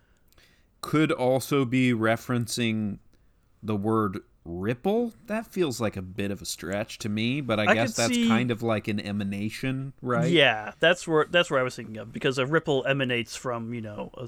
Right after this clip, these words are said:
Speaker 2: a source, uh, and
Speaker 1: Yeah.
Speaker 2: especially if, like, if you, like, the more Japanese pronunciation of the word is, like, ripple probably sounds closer to Riolu in
Speaker 1: Oh, sure.
Speaker 2: Japanese.
Speaker 1: Yeah.
Speaker 2: Uh, and, yeah, it's, I don't know, do we want, I could, I could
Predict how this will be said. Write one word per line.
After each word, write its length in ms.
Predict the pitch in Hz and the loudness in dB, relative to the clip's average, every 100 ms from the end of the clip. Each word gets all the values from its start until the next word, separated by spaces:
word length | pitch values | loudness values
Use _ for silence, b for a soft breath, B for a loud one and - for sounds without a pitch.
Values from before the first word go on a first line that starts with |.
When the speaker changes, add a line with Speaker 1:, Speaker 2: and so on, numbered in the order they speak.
| - | -12
Speaker 2:
a 40 | - | -14
source, 720 | - 123 117 113 - - - 135 | -8 -6 -6 -6 -8 -10 -10 -8
uh, 520 | 113 113 110 113 120 | -8 -8 -10 -10 -8
and 260 | 127 120 117 | -8 -8 -2
Speaker 1:
Yeah. 380 | 117 113 92 76 B - | 2 2 0 -6 B -4
Speaker 2:
especially 600 | 180 - 185 - 165 143 | -2 2 2 2 2 2
if, 180 | 135 - 151 | -2 -6 -2
like, 200 | 135 - | -2 -2
if 140 | 147 - | -10 -6
you, 300 | 131 127 117 _ | -6 -6 -12 _
like, 120 | - - | -16 -14
the 120 | 131 - | -14 -4
more 160 | 151 135 | 0 0
Japanese 680 | 151 131 135 120 123 117 | 2 0 0 -6 -4 -6
pronunciation 640 | - 135 117 - 120 113 214 | -6 -6 -6 -6 -8 -6 -6
of 120 | 202 | -6
the 80 | 127 | -6
word 280 | 117 113 113 | -6 -6 -8
is, 100 | - _ - | -14 _ -10
like, 160 | 135 - | -10 -4
ripple 360 | 143 131 127 | -2 -2 -4
probably 240 | 117 127 117 | -4 -4 -4
sounds 200 | 120 - | -8 -8
closer 320 | - 120 113 | -6 -6 -8
to 100 | 117 | -12
Riolu 460 | 117 120 117 110 110 | -10 -6 -6 -8 -6
in 60 | |
Speaker 1:
Oh, 280 | 101 101 98 | -4 -2 -2
sure. 340 | 95 107 95 87 | -4 -6 -6 -6
Speaker 2:
Japanese. 460 | 117 117 113 104 | -8 -8 -8 -6
Speaker 1:
Yeah. 260 | 92 80 87 - | -6 -8 -10 -6
Speaker 2:
Uh, 440 | 220 110 113 135 - B B B B B B B B B _ - | -6 -6 -8 -12 -16 B B B B B B B B B _ 2
and, 380 | 160 160 156 156 _ _ _ _ - | 4 4 0 -6 _ _ _ _ -2
yeah, 240 | 226 208 | 4 4
it's, 200 | 147 170 - - - - - - - | 4 0 -6 -14 -14 -14 -18 -20 -2
I 80 | 220 | 0
don't 100 | 247 | 4
know, 120 | 151 | 4
do 100 | 151 | 2
we 100 | 185 | 4
want, 160 | 196 190 | 4 4
I 120 | 180 | 2
could, 180 | - 180 | 2 2
I 100 | 175 | 2
could 220 | 226 180 | 0 -2